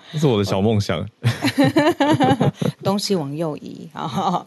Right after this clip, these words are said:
Speaker 1: 不是，我懒，我常常想完，我就觉得我的信写完了，然后我还要写，我还要打，花时间把打字，把那封信打完。
Speaker 2: 我懂你在说什么，我懂，
Speaker 1: 对啊。
Speaker 2: 完全理解，
Speaker 1: 嗯。
Speaker 2: 对啊。哦，我刚刚是想说，我听 Joey 在讲话的时候，很像之前听那个爱乐电台。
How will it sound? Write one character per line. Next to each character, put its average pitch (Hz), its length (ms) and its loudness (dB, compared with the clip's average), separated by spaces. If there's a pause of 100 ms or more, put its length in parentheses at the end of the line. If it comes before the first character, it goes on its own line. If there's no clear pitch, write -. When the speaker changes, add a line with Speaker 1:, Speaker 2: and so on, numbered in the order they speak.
(120)
Speaker 1:
不 175 80 -2
是， 196 60 4
我 202 80 4
懒， 160 220 4
我 139 120 2
常 143 120 4
常 160 60 4
想 123 300 2
完， 113 180 2
我 117 80 2
就 151 120 2
觉 135 100 2
得 120 100 2
我 104 120 4
的 101 60 4
信 123 220 2
写 98 220 2
完 76 240 0
了， 78 140 -2
然 90 120 0
后 101 60 0
我 92 60 2
还 92 80 2
要 110 120 2
写， 87 380 0
我 95 100 -6
还 98 100 0
要 127 120 0
打， 90 220 -4
花 117 180 -2
时 113 160 -2
间 113 160 2
把 98 100 -2
打 85 240 -4
字， 107 160 -4
把 92 120 0
那 92 100 2
封 101 160 4
信 180 160 2
打 175 80 0
完。 233 80 6
Speaker 2:
我 - 20 6
懂 233 220 4
你 214 60 2
在 226 120 6
说 220 220 2
什 196 140 0
么， 160 100 -2
我 165 220 2
懂， 147 120 -2
Speaker 1:
对 131 140 2
啊。 123 140 0
Speaker 2:
完 165 160 -4
全 170 200 -2
理 160 200 -8
解， - 320 -12
Speaker 1:
嗯。 - 80 0
Speaker 2:
对 185 140 4
啊。 156 220 -6 (720)
哦， - 80 2
我 196 60 4
刚 247 140 4
刚 330 80 4
是 277 140 0
想 214 180 -2
说， 214 120 0
我 196 80 2
听 226 200 -2
Joey 214 400 0
在 185 240 -2
讲 170 280 -10
话 175 160 -4
的 160 100 -4
时 165 80 -4
候， 165 80 -2
很 151 160 -6
像 180 180 -2
之 185 160 -2
前 160 200 -6
听 165 260 -8
那 160 120 -6
个 - 80 -10
爱 160 180 -4
乐 151 220 -4
电 143 260 -8
台。 - 280 -14